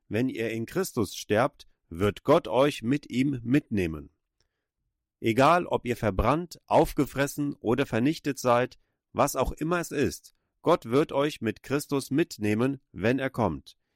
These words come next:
Ihr braucht euch nicht im Westen oder wo auch immer zu versammeln, wo immer der Herr euch hinführt. Wenn ihr aber das Gefühl habt, dass ihr nach Westen gehen wollt,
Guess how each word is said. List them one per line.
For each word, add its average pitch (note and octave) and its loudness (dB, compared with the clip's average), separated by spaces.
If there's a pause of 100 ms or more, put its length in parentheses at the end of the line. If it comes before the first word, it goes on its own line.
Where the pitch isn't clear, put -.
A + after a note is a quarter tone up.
(260)
Ihr G#2 0
braucht B2 2
euch A#2 -2
nicht C#3+ -2
im G#2+ -4
Westen D3 -4 (240)
oder F#2 -2
wo C#3+ 2
auch D3+ 0
immer C#3 0
zu - -4
versammeln, F2+ 0 (560)
wo F#2 -4
immer E3+ -2
der D3+ -2
Herr C3 0
euch C#3 0
hinführt. B2 -4 (1900)
Wenn A#2+ 2
ihr D#3 2
aber C#3 4
das A#2+ 0
Gefühl D#3+ 0
habt, G#2 2 (220)
dass A#2+ 2
ihr C3+ 0
nach G#2+ 0
Westen C3+ 0
gehen G2+ 0
wollt, G#2+ 2